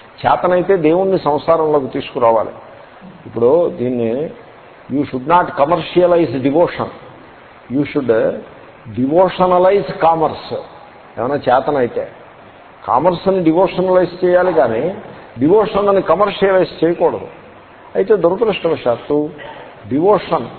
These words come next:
భక్తిని కమర్షియలైజ్ చేయటం అన్నది, అది మానవుని యొక్క మస్తిష్కం అలాగే పనిచేస్తుంది. భక్తిని కమర్షియలైజ్ చేయటం అని very routine thing. అలాగే యోగాన్ని కూడా కమర్షియలైజ్ చేయకూడదు. దానికి ఒక ప్ర-,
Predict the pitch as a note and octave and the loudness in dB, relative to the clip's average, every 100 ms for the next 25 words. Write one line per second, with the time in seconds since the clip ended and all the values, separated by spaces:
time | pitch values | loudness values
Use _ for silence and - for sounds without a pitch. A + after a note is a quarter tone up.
0 | G2+ C3+ C3+ - G#3 G3+ F#3 D#3 F#3 D#3 | -6 -6 -6 -4 -2 0 2 2 2 -2
1 | - E3+ D#3+ D#3 D3 - B2+ A#2+ A#2 G#2 | -2 0 2 2 -2 -6 -6 -4 -4 -6
2 | G2 A#2 G3 C4+ - - - - - - | -6 -2 -2 -2 -14 -18 -20 -20 -16 -6
3 | B2+ B2 B2+ F3+ F3 E3+ D#3 - B2+ A#2+ | -4 2 2 2 2 2 0 0 -2 -2
4 | B2 - D#3 - D#3+ C3 C#3+ D3 B2+ B2 | -6 -10 -10 -2 0 2 2 2 -2 -2
5 | A#2+ - - F2 - - - - - G2 | -6 -10 -18 -20 -20 -20 -20 -20 -20 -8
6 | A2 A2 E3+ D#3+ C#3 C#3 B2+ C#3+ C3+ C3 | -8 -4 -2 0 0 -2 -4 -4 -2 -2
7 | B2+ - A2+ A#2+ E3+ G#3+ B2+ B2+ C#3+ A2+ | -4 -8 -6 -6 -8 -4 -4 -2 -4 -6
8 | C3 F#3+ D3 - G2 F#2+ - - - - | -6 -8 -10 -12 -18 -18 -20 -20 -20 -20
9 | - - G#2 C#3+ E3+ D#3 A2 B2+ D3+ F3+ | -20 -8 2 2 4 2 2 2 4 2
10 | F#3 F3+ D#3 C#3 A2+ A#2 - - B2 E3+ | 0 -2 0 2 2 0 -2 -4 -2 -2
11 | F3 - G3+ G3 F#3+ - - C#3+ D3 D#3+ | -2 0 2 2 0 -2 -4 -4 0 -2
12 | A2+ - - - - - - - - C#3+ | -2 -8 -20 -20 -20 -20 -20 -6 0 0
13 | C#3 C3+ C3 - A2+ | 0 0 0 -6 -10